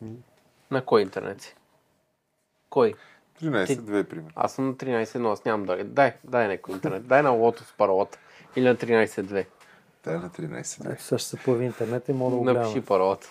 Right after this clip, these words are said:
Speaker 2: Дай.
Speaker 3: И има доста култови клипчета с него, които клипчета
Speaker 2: И последното му The Seeker, последното три, където прелита ни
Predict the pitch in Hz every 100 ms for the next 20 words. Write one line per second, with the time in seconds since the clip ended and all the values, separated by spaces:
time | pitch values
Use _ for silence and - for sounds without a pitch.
0 | - 123 113 - - - - - - -
1 | - _ _ _ _ _ _ _ _ _
2 | _ _ _ _ 147 147 151 151 180 143
3 | - 175 208 208 180 147 131 - - -
4 | 123 135 - 135 135 143 151 143 127 -
5 | - 151 165 170 117 101 113 123 120 127
6 | 131 113 104 98 98 101 98 113 - 107
7 | - - 101 98 - - - - 202 -
8 | 98 196 101 98 - 98 95